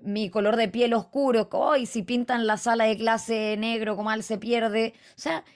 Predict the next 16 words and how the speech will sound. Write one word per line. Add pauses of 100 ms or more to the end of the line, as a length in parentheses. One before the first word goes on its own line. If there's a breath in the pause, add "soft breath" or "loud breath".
era
muy
duro,
o
sea,
la,
la
discriminación (440 soft breath)
eh,
por
color
de
piel,
discriminación
por
nombre,